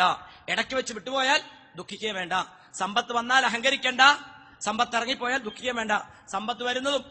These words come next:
ഈ ഐശ്വര്യങ്ങളൊക്കെ വരുന്നത് ഭഗവാന്റെ കൃപ, ഇല്ലേ? അഥവാ എന്തെങ്കിലും വന്നിട്ട് നഷ്ടപ്പെട്ടാൽ അപ്പോഴും നമ്മള് ഈ ഭഗവാൻ പറഞ്ഞ വാക്കുകൾ ഓർക്കുക. എന്ത്?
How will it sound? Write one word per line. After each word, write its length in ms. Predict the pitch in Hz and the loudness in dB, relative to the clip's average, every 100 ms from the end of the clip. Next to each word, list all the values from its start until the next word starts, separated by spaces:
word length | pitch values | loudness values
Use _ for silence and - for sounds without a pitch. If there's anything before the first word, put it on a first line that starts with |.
| - - | -18 -2
ഈ 60 | |
ഐശ്വര്യങ്ങളൊക്കെ 600 | - 233 285 285 285 277 262 | 0 0 0 0 0 -2 0
വരുന്നത് 420 | 247 247 285 320 - | 0 2 2 2 0
ഭഗവാന്റെ 340 | 160 202 220 220 | -4 0 0 -2
കൃപ, 220 | 180 170 208 - - - - - | 0 4 4 2 -16 -20 -20 -8
ഇല്ലേ? 400 | 185 196 - - - - - - | -4 -4 -6 -20 -20 -20 -18 -2
അഥവാ 480 | 208 214 226 214 - - - - - - - | 0 2 4 4 2 -6 -20 -20 -20 -14 -8
എന്തെങ്കിലും 500 | 226 247 285 294 285 | -4 -2 0 2 2
വന്നിട്ട് 340 | 262 269 277 | 2 0 -2
നഷ്ടപ്പെട്ടാൽ 560 | 269 - 277 269 254 262 - - 190 | -2 -2 0 2 4 2 -4 -8 -6
അപ്പോഴും 440 | - 302 302 302 - - - 202 | 2 4 4 2 -4 -18 -12 -6
നമ്മള് 400 | 233 254 311 320 - - - | 0 4 4 4 -4 -16 -6
ഈ 340 | 247 269 - - _ _ _ _ - | -2 -2 -4 -18 _ _ _ _ -4
ഭഗവാൻ 420 | 160 202 285 302 | 0 4 6 6
പറഞ്ഞ 200 | 262 254 | 4 2
വാക്കുകൾ 380 | 254 233 233 254 | 2 2 2 0
ഓർക്കുക. 540 | 233 220 262 226 - - | 0 2 2 2 0 -10
എന്ത്? 300 | 240 269 | 0 2